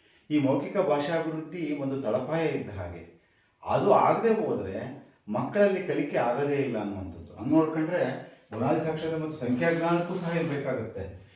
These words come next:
ಈ ದೃಷ್ಟಿಯಿಂದ ನೋಡಿದಾಗ ಮೌಖಿಕ ಭಾಷಾಭಿವೃದ್ಧಿ ಇದೆಯಲ್ಲ, ಇದನ್ನ ನಾವು ಬಹಳ ಮುಖ್ಯವಾಗಿ ಗಮನಿಸಬೇಕಾಗಿದೆ. ಇಲ್ಲಿ ನೋಡಿದಾಗ ನಮಗೆ ಗೊತ್ತಿದೆ, ಕಲಿಕಾ ಫಲಗಳನ್ನ ನಾವು ಗಮನಿಸಿದ್ರೆ,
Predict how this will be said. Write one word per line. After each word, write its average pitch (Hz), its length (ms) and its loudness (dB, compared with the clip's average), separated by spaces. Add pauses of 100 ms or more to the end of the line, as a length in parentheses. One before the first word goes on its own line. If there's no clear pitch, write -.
(180)
ಈ 180 160 -2
ದೃಷ್ಟಿಯಿಂದ 175 400 -2
ನೋಡಿದಾಗ 135 340 0
ಮೌಖಿಕ 175 520 -2
ಭಾಷಾಭಿವೃದ್ಧಿ 143 800 -2
ಇದೆಯಲ್ಲ, 101 360 -4 (640)
ಇದನ್ನ 196 400 2
ನಾವು 139 260 -2
ಬಹಳ 143 220 -6
ಮುಖ್ಯವಾಗಿ 139 760 -2
ಗಮನಿಸಬೇಕಾಗಿದೆ. - 880 -8 (520)
ಇಲ್ಲಿ 220 200 -2
ನೋಡಿದಾಗ 196 400 2
ನಮಗೆ 170 160 0
ಗೊತ್ತಿದೆ, 175 480 -2 (380)
ಕಲಿಕಾ 202 340 2
ಫಲಗಳನ್ನ 190 500 0
ನಾವು 151 360 -2
ಗಮನಿಸಿದ್ರೆ, - 760 -8